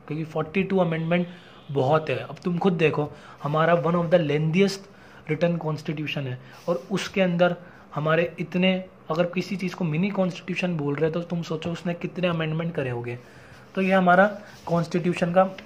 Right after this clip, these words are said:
ये हमारा, मैं सारे notes मेरे, मैं सारे notes WhatsApp group में भेजूँगा, मैं लिंक नीचे शेयर कर दूंगा WhatsApp ग्रुप का, कोई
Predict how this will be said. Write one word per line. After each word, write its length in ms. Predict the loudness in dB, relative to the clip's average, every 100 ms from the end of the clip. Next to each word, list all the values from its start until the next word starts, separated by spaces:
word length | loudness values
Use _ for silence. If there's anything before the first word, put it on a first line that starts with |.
| -14 -8
ये 160 | -2 2
हमारा, 360 | 2 2 0 0
मैं 160 | 0 0
सारे 280 | 2 2 4
notes 300 | 4 0 2
मेरे, 320 | 2 4 2 -2
मैं 160 | -4 -2
सारे 260 | 0 0 2
notes 260 | 2 2
WhatsApp 320 | 0 0 -2 -2
group 160 | -2
में 100 | 0
भेजूँगा, 420 | 0 0 0 2 0 -4 -20 -8 -4
मैं 80 |
लिंक 240 | 0 0 0
नीचे 220 | -2 -2
शेयर 240 | 2 2
कर 140 | 2 0
दूंगा 220 | 0 0
WhatsApp 360 | 0 -2 -4 -4
ग्रुप 160 | -2
का, 100 | 0
कोई 160 | 0 -2